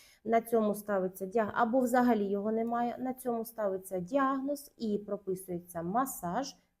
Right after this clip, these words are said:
плавання і Л Ф К. Що таке Л Ф К? Л Ф К — це лікувальна фізкультура, яка, е, є, е, загально, являє собою загальнорозвивальні вправи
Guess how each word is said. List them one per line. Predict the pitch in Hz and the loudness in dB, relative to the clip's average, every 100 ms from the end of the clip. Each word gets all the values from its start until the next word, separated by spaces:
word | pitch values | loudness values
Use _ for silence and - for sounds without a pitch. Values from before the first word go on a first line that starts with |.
| _ | _
плавання | 208 180 175 220 247 262 - _ _ | 0 2 4 4 2 0 -8 _ _
і | 208 202 190 | -10 -6 -4
Л | 190 190 | -4 -6
Ф | 185 - | -10 -6
К. | 151 151 _ _ _ | -6 -8 _ _ _
Що | - 370 | -2 0
таке | 359 - 254 - | 0 0 -2 0
Л | 226 | -4
Ф | 214 233 220 | -4 -6 -6
К? | - 156 156 _ _ | -4 -6 -6 _ _
Л | 226 | -4
Ф | 226 254 | -2 -2
К — | 233 180 - | 0 -2 -2
це | |
лікувальна | 208 208 226 220 202 185 | -2 -2 -2 0 2 0
фізкультура, | 185 277 277 - 269 - 202 190 208 277 - - _ | -2 -2 -2 0 -2 -2 -4 0 2 0 -4 -14 _
яка, | 196 220 220 220 196 175 - _ | 0 0 2 0 2 0 -4 _
е, | 220 208 202 196 185 - | -4 -2 0 0 0 -4
є, | 190 233 240 208 - - _ _ _ _ _ - | -2 4 6 4 -2 -18 _ _ _ _ _ 0
е, | 233 226 | 4 6
загально, | 220 240 262 269 262 247 240 - - | 6 4 6 6 8 6 4 0 -2
являє | 240 247 254 247 220 | 4 6 6 4 4
собою | 208 247 214 247 208 180 180 | 2 0 2 4 4 4 0
загальнорозвивальні | 196 226 233 254 240 233 220 220 226 226 202 190 | -4 -4 0 2 4 2 0 0 0 2 2 0
вправи | 180 - _ 226 208 226 311 | -2 -8 _ 0 2 2 2